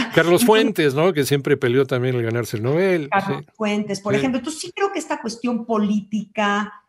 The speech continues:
Speaker 2: man-, manipula un poco la decisión. A mí no me gusta, pero creo que en el mundo ya tenemos que acostumbrarnos a que así es. Y en to-, y entonces, con más razón, este premio dado a Nier No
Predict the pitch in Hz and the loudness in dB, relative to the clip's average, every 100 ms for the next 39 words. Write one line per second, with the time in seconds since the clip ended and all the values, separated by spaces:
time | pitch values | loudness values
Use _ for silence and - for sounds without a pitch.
0 | - 208 214 208 220 220 226 - 262 254 | -4 2 2 2 4 4 4 2 4 4
1 | 247 220 226 208 196 160 156 165 156 202 | 4 4 0 2 2 0 -2 -8 -4 0
2 | 190 202 170 190 190 190 180 190 208 190 | 0 0 0 0 0 -2 -2 -4 -2 -4
3 | 151 156 185 180 175 160 165 180 180 175 | -4 -4 -4 -2 -2 -2 -2 -2 -2 -2
4 | 165 175 170 170 151 143 - 156 160 160 | -2 -4 -4 -4 -6 -8 -10 -4 -2 -2
5 | 170 143 - 131 - 160 147 254 - - | -4 -8 -8 -10 -6 -4 -2 -4 -8 -20
6 | - - _ _ _ - 214 214 208 208 | -20 -20 _ _ _ -4 0 2 0 -2
7 | - _ - 190 190 240 269 254 196 196 | -12 _ 0 0 2 2 2 2 0 0
8 | 233 247 269 - 185 196 220 220 226 226 | -2 -2 -4 -4 -2 0 0 -2 -4 -2
9 | 190 190 202 208 208 - 196 196 185 180 | -4 -2 -6 -6 -6 -2 -2 0 -2 -2
10 | 180 175 165 175 175 170 165 226 - | -2 -2 -2 -2 -2 -2 0 -2 -4